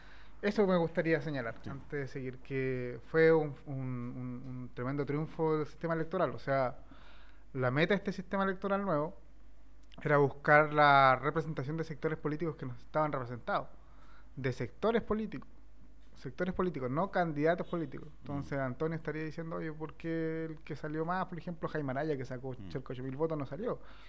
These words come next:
Speaker 1: Y salió Catalina Pérez, que sacó cinco mil votos". Claro, pero Catalina Pérez repres-, eh, pertenece a un sector de que co-, congregó más votos. Entonces, se está privilegiando la representación de los conglomerados, eh, versus el, el,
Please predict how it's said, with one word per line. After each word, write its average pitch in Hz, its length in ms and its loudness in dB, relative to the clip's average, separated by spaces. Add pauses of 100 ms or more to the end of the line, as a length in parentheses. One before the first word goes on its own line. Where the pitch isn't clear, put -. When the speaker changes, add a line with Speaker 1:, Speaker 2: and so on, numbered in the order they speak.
(100)
Speaker 1:
Y 135 80 -6
salió 131 200 -2
Catalina 135 380 2
Pérez, 147 180 0
que 147 120 -8
sacó 127 240 -6
cinco 139 180 -8
mil 127 140 -4
votos". 185 280 -6 (440)
Claro, 180 200 4
pero 131 140 0
Catalina 131 420 -2
Pérez 190 280 2
repres-, 175 300 -2 (320)
eh, 151 180 4
pertenece 156 560 2
a 175 40 2
un 165 60 0
sector 185 640 0
de 170 100 -4
que 160 140 -4 (120)
co-, 156 140 -6
congregó 139 380 0
más 127 120 2
votos. 196 300 0 (540)
Entonces, 160 420 -2
se 151 60 -6
está 170 200 -2
privilegiando 160 480 -2
la 127 200 4
representación 175 760 0
de 180 60 -2
los 160 120 -2
conglomerados, 135 560 -2 (720)
eh, 139 320 2
versus 175 580 4
el, 165 60 2
el, 147 560 2